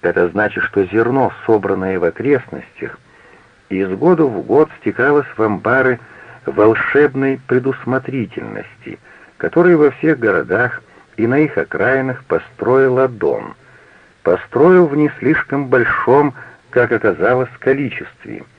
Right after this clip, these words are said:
Они наполнялись, и ему приходилось строить ещё и ещё. Вот как пребывал оброк, и вот как добр был тогда кормилец Хапи к своей стране.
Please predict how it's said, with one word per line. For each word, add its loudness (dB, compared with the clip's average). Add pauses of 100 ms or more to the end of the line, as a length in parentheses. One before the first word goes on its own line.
(680)
Они -2
наполнялись, -2 (640)
и -10
ему 0
приходилось 0 (120)
строить 0
ещё 0 (260)
и -6
ещё. 2 (560)
Вот 2
как 0
пребывал 0
оброк, 2
и 0
вот 2
как -4
добр 2
был -2
тогда -2
кормилец -2 (260)
Хапи -2
к -16
своей -4 (100)
стране. -8